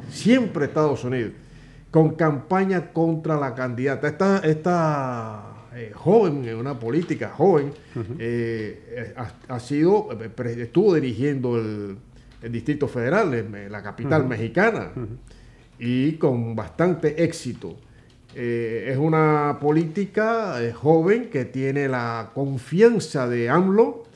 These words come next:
Speaker 1: eh, este excelente amigo, eh, primero presidente, excelente también amigo de Cuba, del pueblo cubano. Eh, bueno, el, la derecha se gastó unos miles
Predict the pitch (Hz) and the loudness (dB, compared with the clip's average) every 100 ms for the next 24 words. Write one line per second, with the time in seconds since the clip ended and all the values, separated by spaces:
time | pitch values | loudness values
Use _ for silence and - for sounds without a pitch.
0 | _ _ _ _ _ - 110 110 117 113 | _ _ _ _ _ -12 -8 -4 -4 -4
1 | - 127 123 120 113 120 120 - 127 123 | -4 -2 -2 -2 -4 -8 -12 -8 0 4
2 | 160 151 117 131 123 117 110 107 92 _ | 6 4 0 -4 -2 -4 -6 -10 -14 _
3 | _ _ _ - 110 160 151 127 120 110 | _ _ _ -10 2 4 4 2 -2 -4
4 | 110 104 101 - - - 120 123 170 196 | -8 -10 -12 -20 -20 -12 -4 2 2 2
5 | - - 117 139 156 113 107 - - 113 | 0 -4 -2 0 0 -2 -10 -10 -8 -2
6 | 156 151 117 117 143 123 110 143 139 113 | -2 -2 -4 -4 -4 -4 -4 -2 0 -2
7 | 98 156 196 127 104 - 135 127 113 98 | -2 0 2 2 -2 -2 -2 -2 -4 -2
8 | 143 190 131 98 - _ _ _ _ _ | 0 0 -2 -6 -16 _ _ _ _ _
9 | _ _ 135 117 117 110 110 139 160 208 | _ _ -6 -2 -2 -2 0 2 2 0
10 | - - _ _ - 117 113 110 107 - | -6 -20 _ _ -10 -10 -10 -12 -16 -10
11 | 127 123 127 139 165 - 185 - - _ | -6 -4 2 4 2 0 -6 -6 -18 _
12 | _ _ _ - 117 - 127 120 113 - | _ _ _ -20 -14 -4 -2 -2 -4 0
13 | 165 156 123 - 123 113 123 120 139 180 | 2 2 0 -6 -14 -12 -8 -2 2 2
14 | 160 165 156 | 2 -2 -4